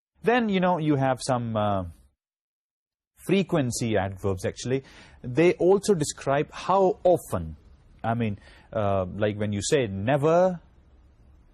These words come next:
"I never smoke." Now, this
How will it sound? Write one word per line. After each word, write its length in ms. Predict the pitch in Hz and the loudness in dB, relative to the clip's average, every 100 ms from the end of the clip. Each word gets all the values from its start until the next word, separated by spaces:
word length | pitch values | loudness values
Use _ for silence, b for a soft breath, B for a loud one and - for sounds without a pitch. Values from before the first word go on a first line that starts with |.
| b b b - _ - | b b b -20 _ -6
"I 120 | 117 | -2
never 220 | 127 156 | 0 0
smoke." 600 | 160 185 196 139 156 - - - - b b b - | 0 2 2 2 -2 -10 -20 -20 -20 b b b -4
Now, 60 | 165 | 2
this 380 | 190 - - | 2 2 -2